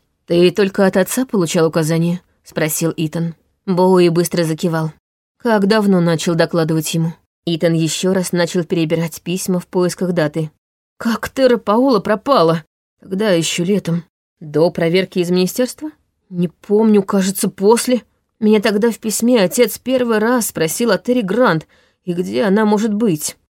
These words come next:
Но я-то еще не понимал, к чему эти вопросы. Написал, что знал. Про арку тоже писал? Боуи снова кивнул. Отец хоть раз называл имя того, кто ему угрожает? Спросил Итан,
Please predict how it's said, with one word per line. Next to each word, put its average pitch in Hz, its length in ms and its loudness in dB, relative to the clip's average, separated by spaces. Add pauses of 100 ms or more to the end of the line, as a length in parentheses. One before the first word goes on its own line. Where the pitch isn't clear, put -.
(480)
Но 175 280 0
я-то 196 400 0
еще 175 340 0
не 202 100 4
понимал, 202 580 0
к - 60 -12
чему 190 300 0
эти 196 160 0
вопросы. 190 520 -4 (300)
Написал, 202 420 -2
что 233 200 0
знал. 190 340 2 (340)
Про 185 260 2
арку 175 340 0
тоже 240 260 -4
писал? 151 400 -6 (380)
Боуи 170 380 2
снова 170 380 0
кивнул. 160 400 -2 (640)
Отец 170 400 0
хоть 185 180 -4
раз 214 300 -2
называл 165 540 0
имя 214 260 2
того, 175 380 0
кто - 240 -10
ему 202 260 2
угрожает? 180 680 -4 (560)
Спросил 156 500 -2
Итан, 185 360 -4